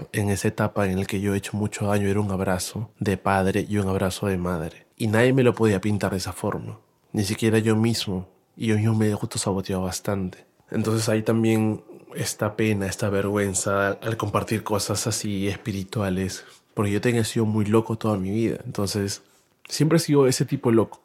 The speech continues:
<laughs> Para, para diferentes etapas. Primero el que fumaba, luego el que hace L S D y todo el mundo, "Ay, mira, es este". Me trata de encasillar. Ahora me dicen, "Ah, el, el,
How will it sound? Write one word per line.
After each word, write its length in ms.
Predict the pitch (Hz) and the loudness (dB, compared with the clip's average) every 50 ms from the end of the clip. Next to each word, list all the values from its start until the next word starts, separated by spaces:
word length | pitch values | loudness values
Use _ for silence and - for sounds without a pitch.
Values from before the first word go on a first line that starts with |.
| _ _ _ - | _ _ _ -2
<laughs> 420 | - 113 - - 151 139 127 - - | 0 2 6 8 8 8 6 4 0
Para, 180 | 117 110 113 113 120 117 - | 2 4 4 4 4 2 2
para 160 | - 123 113 120 | 4 6 6 6
diferentes 500 | 120 113 - 135 120 120 123 143 127 123 | 6 6 6 4 4 4 4 4 2 2
etapas. 560 | 113 - 110 98 - - 90 - - - - - - - | 2 2 0 0 0 -2 -8 -8 -8 -12 -14 -12 -6 0
Primero 280 | 110 107 110 113 110 113 | 2 4 6 8 8 8
el 40 | 117 | 6
que 120 | - 120 | 4 2
fumaba, 520 | - - 113 104 104 104 101 98 101 98 95 | 0 0 0 2 4 4 4 6 4 4 6
luego 200 | 98 101 101 101 | 6 6 4 4
el 100 | 98 - | 2 2
que 140 | - 110 | 2 2
hace 240 | 98 95 92 - 104 | 2 2 2 2 0
L 100 | 98 104 | 2 2
S 220 | 101 90 - - 95 | 0 0 0 -2 0
D 200 | 92 92 90 82 | 0 0 0 -2
y 120 | 78 92 | -2 -4
todo 160 | 90 - 104 92 | -2 0 0 2
el 80 | 92 | 2
mundo, 260 | 92 92 95 95 98 | 2 0 0 0 0
"Ay, 360 | 110 131 139 135 135 135 131 - - | 0 2 2 2 2 2 0 -2 -2
mira, 120 | 131 113 117 | 0 0 0
es 120 | 117 - | 0 0
este". 340 | 117 104 - - - - - - | -2 -2 -4 -8 -12 -16 -8 -2
Me 100 | 113 110 | 0 2
trata 300 | 98 107 110 107 - 110 | 2 2 2 2 2 2
de 80 | 107 107 | 4 4
encasillar. 600 | 110 107 117 107 - - 95 92 76 60 - - - _ _ _ _ _ _ - - | 2 2 0 0 0 0 0 0 0 -2 -4 -12 -20 _ _ _ _ _ _ -10 -4
Ahora 220 | - 117 113 113 110 | 0 2 4 4 4
me 120 | 107 101 | 4 4
dicen, 340 | 98 101 98 107 104 107 123 | 2 2 0 0 0 2 2
"Ah, 180 | 143 156 151 | 2 2 4
el, 240 | 147 135 127 120 113 | 4 4 2 2 2
el, 320 | 110 110 110 107 104 110 | 2 2 2 2 0 -2